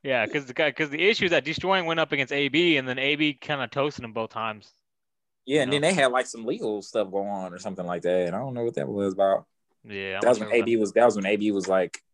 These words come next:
Speaker 2: really tripping.
Speaker 1: Yeah, he was tweaking. Whole lot of money, got a whole lot. Come on, who wants to, who wants to,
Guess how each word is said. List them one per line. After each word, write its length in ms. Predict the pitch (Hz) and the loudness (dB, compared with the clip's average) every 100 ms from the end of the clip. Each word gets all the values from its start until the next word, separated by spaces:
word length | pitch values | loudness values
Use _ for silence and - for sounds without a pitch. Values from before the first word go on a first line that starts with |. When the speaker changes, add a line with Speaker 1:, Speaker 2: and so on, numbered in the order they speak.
| _ 87 | _ -8
Speaker 2:
really 280 | 98 101 | -6 -4
tripping. 400 | 85 95 87 87 85 - _ | -2 -4 -4 -8 -10 -16 _
Speaker 1:
Yeah, 160 | 123 107 | -6 -6
he 40 | |
was 100 | 123 | -6
tweaking. 440 | - 139 127 104 98 _ _ _ _ _ _ _ _ - - - - _ _ | -8 -8 -8 -14 -18 _ _ _ _ _ _ _ _ -16 -14 -16 -20 _ _
Whole 400 | 139 127 127 123 | -4 -2 -2 -2
lot 260 | 120 120 | -4 -4
of 80 | 120 | -8
money, 400 | 117 107 107 120 113 | -12 -16 -16 -18 -14
got 260 | 110 107 | -12 -10
a 100 | 113 | -12
whole 240 | 113 117 123 | -12 -14 -14
lot. 360 | 123 120 127 | -18 -20 -10
Come 120 | - 127 | -8 -8
on, 120 | 117 _ | -14 _
who 80 | 156 | -8
wants 100 | 147 | -6
to, 120 | 143 | -4
who 80 | 156 | 0
wants 240 | 156 151 | 0 0
to, 140 | 156 | -2